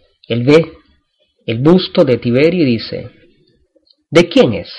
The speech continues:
esta imagen que está aquí? ¿Qué es lo que está escrito?". Por eso fue que anteriormente, mm, leímos la inscripción.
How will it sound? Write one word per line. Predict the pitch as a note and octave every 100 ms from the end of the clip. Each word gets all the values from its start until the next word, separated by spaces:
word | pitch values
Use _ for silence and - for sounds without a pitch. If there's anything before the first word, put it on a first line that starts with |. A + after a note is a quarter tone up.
| - _ _ _ _ -
esta | C3 -
imagen | D3 C3 A2+ B2
que | A#2+
está | -
aquí? | A2+ - - _ - - _ _ _ _ _ _ _ - - -
¿Qué | A#3
es |
lo | C#4+ C4
que | D3+
está | - - F3
escrito?". | D#3 - D#3+ A#2+ - - - _ _
Por | A2+
eso | A2+ B2+
fue | C3+
que | C3+
anteriormente, | C3+ B2+ D3+ D3+ B2+ - A#3+ - _ _
mm, | A2 G#2 G2 G2+ G#2 -
leímos | A#2+ A#2+ B2+
la | B2+
inscripción. | A#2+ - - A#2+ - -